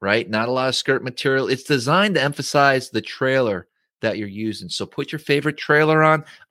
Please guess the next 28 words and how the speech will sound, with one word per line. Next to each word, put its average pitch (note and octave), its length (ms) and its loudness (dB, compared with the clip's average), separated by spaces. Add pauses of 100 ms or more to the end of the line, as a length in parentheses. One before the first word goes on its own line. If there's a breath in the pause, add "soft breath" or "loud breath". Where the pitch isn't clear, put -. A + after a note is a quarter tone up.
I C3+ 200 2
prefer, D#3 420 2
like, A#2+ 180 0
a F#2 80 -4
T D3 340 -4
R C3+ 160 2
D, C#3 420 0 (340 loud breath)
any C#3+ 160 -4
type D3+ 300 0
of A2+ 80 -2
craw, C3+ 640 2 (200 soft breath)
a - 80 -10
Smalley C3 480 0
Beaver B2+ 400 0
works B2+ 300 -4
great. C3 320 0
Z-Man C3 440 -2
makes B2+ 220 -2
a A#2+ 60 -2
lot A#2+ 160 4
of A#2 80 0
great A#2+ 220 0
trailers A#2+ 420 0
as G#2+ 160 -4
well A#2 220 2
for A#2+ 180 -2
this A2+ 220 -4
jig. A#2+ 320 0